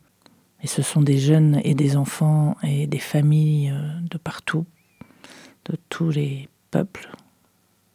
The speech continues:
libanais et autour. Donc allez les voir un peu, euh, Boujou.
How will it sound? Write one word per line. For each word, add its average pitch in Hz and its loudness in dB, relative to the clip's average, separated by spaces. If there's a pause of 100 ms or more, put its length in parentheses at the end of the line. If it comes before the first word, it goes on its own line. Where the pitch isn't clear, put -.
(140)
libanais 147 2
et 143 0
autour. 156 -4 (1700)
Donc 139 -2
allez 175 8
les 190 6
voir 180 6
un 156 6
peu, 151 -2
euh, 147 2
Boujou. 135 -2